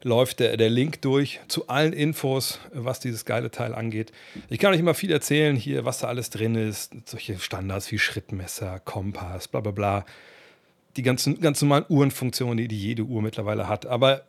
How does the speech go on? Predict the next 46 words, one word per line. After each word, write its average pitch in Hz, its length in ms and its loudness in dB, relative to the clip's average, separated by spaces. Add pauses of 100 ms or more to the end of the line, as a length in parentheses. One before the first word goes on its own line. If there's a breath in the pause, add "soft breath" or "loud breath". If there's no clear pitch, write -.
ich 127 100 -2
glaube, 165 140 4
man 135 120 2
muss 160 200 2
einfach, 117 420 -2 (1000 loud breath)
wie 104 80 -14
bei 107 140 -4
allen 107 280 -2
Uhren, 110 280 0
die 101 60 -2
jetzt - 120 -6
nicht 110 160 -2
einfach 104 160 -6
nur 110 140 -4
irgendwie 110 160 -4
ein 98 60 0
Rechner 98 380 -4
sind, 95 200 -6
den 95 80 -6
man 92 80 -6
am 92 60 -4
Handgelenk 95 340 -4
trägt, 101 240 -6
einfach 117 160 -2
ein 113 80 -2
bisschen 113 340 -2 (340 loud breath)
gucken. - 360 -2 (240)
Ne, 139 100 -2
ist 180 160 2
das, 175 180 0 (200)
passt - 240 2
das - 160 -2
zu 113 120 -8
einem? 98 300 -12
Ne, 185 120 0
das 185 120 4
ist 190 120 -4
ja 165 100 6
auch 135 40 2
irgendwie 147 220 0
viel 151 460 4 (880 loud breath)
Emotionalität 170 800 4
dabei, 120 600 2
ne, 160 160 -4
viel 156 340 0
so, 139 380 0